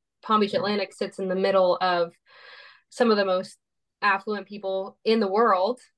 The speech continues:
And then right across the tracks, you have, um,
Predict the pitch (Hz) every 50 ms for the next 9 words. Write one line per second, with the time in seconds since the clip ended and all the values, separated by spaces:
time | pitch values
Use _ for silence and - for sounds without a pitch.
0 | _ _ _ _ _ _ _ _ _ _ - 214 208 214 208 196 196 196 196 190
1 | 196 196 - 202 190 190 185 - - - - - 190 - - 208 196 185 185 185
2 | - - - - - - - - 196 196 196 190 185 175 175 170 170 170 170 170
3 | - _ _ _ _ _ - - 190 190 180 170 165 - 170 175 185 190 190